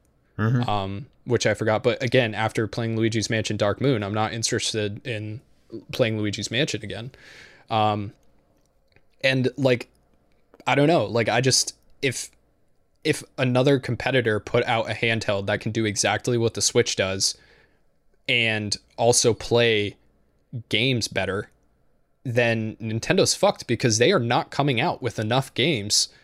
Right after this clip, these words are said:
Speaker 2: to make the Switch a good enough purchase on its own.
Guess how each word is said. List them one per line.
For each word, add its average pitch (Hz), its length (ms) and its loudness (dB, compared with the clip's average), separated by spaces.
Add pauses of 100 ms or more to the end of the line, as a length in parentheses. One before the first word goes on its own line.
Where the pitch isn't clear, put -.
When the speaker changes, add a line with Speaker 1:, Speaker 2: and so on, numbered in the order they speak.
(360)
Speaker 2:
to 123 140 2
make 123 260 0
the 117 100 0
Switch - 680 2 (640)
a 127 80 4
good 123 240 2
enough 135 340 2
purchase 143 360 2
on 107 120 -2
its - 140 -2
own. 135 280 2